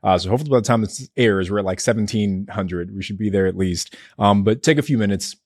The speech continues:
let someone know what you think about the show. Uh, because honestly, the more reviews we get, the more folks we're able to reach. And, uh, hopefully that leads to more stories like Tim's. So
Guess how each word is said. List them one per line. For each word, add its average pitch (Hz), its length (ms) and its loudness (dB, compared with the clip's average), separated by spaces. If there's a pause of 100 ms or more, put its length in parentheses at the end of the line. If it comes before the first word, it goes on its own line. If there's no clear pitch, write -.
(140)
let 117 180 -2
someone 123 180 0
know 117 120 0
what 113 220 -2
you 104 60 -12
think 110 140 -6
about 98 200 -2
the 95 60 -14
show. 87 360 -6 (340)
Uh, 92 180 0
because 113 220 2
honestly, 131 280 0
the 104 80 -2
more 113 180 0
reviews 120 360 0
we 107 100 -2
get, 101 360 0
the 107 80 -6
more 107 200 0
folks 107 260 -2
we're 104 80 2
able 98 180 -2
to 92 160 -8
reach. 101 340 -4 (120)
And, 98 340 0
uh, 98 280 2 (100)
hopefully 160 380 0
that 151 200 4
leads 147 200 2
to 131 80 -2
more 131 180 2
stories 131 320 -2
like 123 160 0
Tim's. 90 340 -4
So 104 280 0